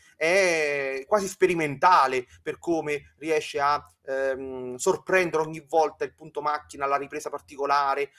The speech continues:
la prospettiva che non ti aspetti. Quindi davvero, cioè, ehm, abbiamo le tre componenti cardine di Bond, cioè secondo me, ehm, l'azione,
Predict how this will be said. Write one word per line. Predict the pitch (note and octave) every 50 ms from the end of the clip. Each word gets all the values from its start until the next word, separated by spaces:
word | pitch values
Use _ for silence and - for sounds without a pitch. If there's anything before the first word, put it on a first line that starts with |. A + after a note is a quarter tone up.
| _ _
la | C3+ C#3 C#3+ C#3 D#3
prospettiva | - E3+ E3 - - - F3+ E3 - - E3+ D#3+ D#3
che | D3
non | D3+ D3 C#3+ C#3
ti | -
aspetti. | C#3 - - - D3+ C3 A#2 - - E2 - A2+ - _ _ - - -
Quindi | G3+ G3 D3
davvero, | C3+ C#3+ C3+ - A3+ B3 A3 D3 A#2+ - - _ _ _ _ _ _ _ _
cioè, | - - - - - _ _ _ _ _ _ - -
ehm, | C3+ C#3 - _ _ _
abbiamo | - C#3+ C#3 B2 D#3+ G#3+ G3+ F3+ D3+ C#3 C3 A#2+ - -
le | C3+ C#3+ C#3+ _ _
tre | - G#3+ B3+ C4 -
componenti | - - A3+ G#3 G3 F#3+ F#3+ F#3+ G3 G3 G3 G3 F#3 F#3 - D#3+
cardine | - F3+ F3 E3 C#3+ D3 C#3+ C#3+
di | C3+ C#3
Bond, | C#3 C3 C3 D#3 D3 C3+ A#2+ A2+ A2+ A2+ A2
cioè | - - B2+
secondo | A#2+ B2+ B2 B2+ B2+ B2 B2+
me, | C3+ B2+ A#2+ G#2+ _ _ _ _ _ _ _ -
ehm, | A#2+ A#2 A#2 A#2 A#2
l'azione, | C3+ C3+ - - - E3 E3+ E3 D#3+ D3+ C3+ B2+ A#2+ A2+ A2 G#2 _